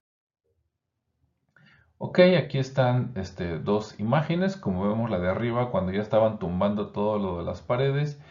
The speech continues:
Y abajo, que es un acercamiento de, pues, esa tumba, ¿no? No sé si llamarle mausoleo, porque no soy arquitecto,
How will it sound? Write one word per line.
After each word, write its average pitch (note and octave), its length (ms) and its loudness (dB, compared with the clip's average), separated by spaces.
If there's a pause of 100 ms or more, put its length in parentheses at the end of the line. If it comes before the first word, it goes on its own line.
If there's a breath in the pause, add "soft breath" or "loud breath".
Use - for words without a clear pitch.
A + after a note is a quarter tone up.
(300 loud breath)
Y C3+ 180 2
abajo, A#2+ 560 0
que G2 160 -4
es G2+ 160 -6
un A2 140 -4
acercamiento C3 1040 -2 (260 loud breath)
de, G2 320 0
pues, F#2 300 -6
esa G#2 640 -2
tumba, A2+ 460 0
¿no? D#3+ 340 0 (260 loud breath)
No G#2 160 -2
sé A2+ 180 -6
si A2 200 -6
llamarle G2+ 460 -2
mausoleo, G#2 840 0
porque - 240 -8
no G2+ 120 0
soy A2+ 440 -4
arquitecto, B2+ 880 -2